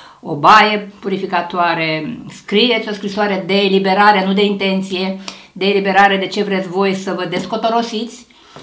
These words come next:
ce vreți voi să descoperiți la voi, la alții, în perioada imediat următoare, de unde să se ridice un văl de mister, de necunoscut, de întuneric al vieții voastre, ce vreți să se vindece în viața voastră,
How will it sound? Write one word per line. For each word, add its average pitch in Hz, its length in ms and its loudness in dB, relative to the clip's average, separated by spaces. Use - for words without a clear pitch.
ce 233 120 -2
vreți 220 220 0
voi 214 140 0
să 214 140 -4
descoperiți 220 1040 0
la 165 240 2
voi, 202 200 -2
la 147 220 -2
alții, 196 240 -2
în 151 60 -8
perioada 165 260 -4
imediat 160 320 -4
următoare, 175 600 -2
de 185 180 -4
unde 226 320 2
să 208 100 -6
se 208 120 -6
ridice 190 360 -2
un 170 200 -4
văl 214 440 0
de 165 280 -2
mister, 208 600 0
de 165 60 -6
necunoscut, 156 840 -4
de 143 400 -4
întuneric 196 600 0
al 196 300 0
vieții 190 340 -2
voastre, 180 640 -2
ce 220 180 0
vreți 208 200 2
să 214 80 -4
se 196 120 -2
vindece 233 560 2
în 220 60 -2
viața 214 340 0
voastră, 196 760 -2